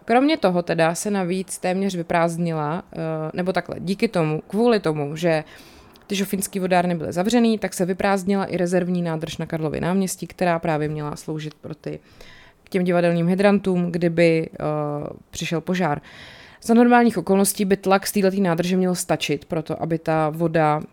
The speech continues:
z těch hydrantů dostříkla až vlastně dva metry nad střechu toho divadla, no ale v ten pátek se to teda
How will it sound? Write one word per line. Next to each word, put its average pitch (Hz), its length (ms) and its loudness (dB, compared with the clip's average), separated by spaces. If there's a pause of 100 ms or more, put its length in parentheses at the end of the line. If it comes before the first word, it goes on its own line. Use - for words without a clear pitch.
(140)
z - 100 -14
těch 170 140 -2
hydrantů 170 380 0
dostříkla 175 500 -4
až - 320 -4
vlastně 175 240 -4
dva 170 180 0
metry 208 280 0
nad 196 160 -2
střechu 160 320 -6
toho 156 200 -6
divadla, 151 400 -4
no 302 100 -2
ale 311 320 0
v 262 60 -12
ten 202 160 -2
pátek 165 320 -2
se 165 100 -10
to 156 120 -10
teda 147 180 -6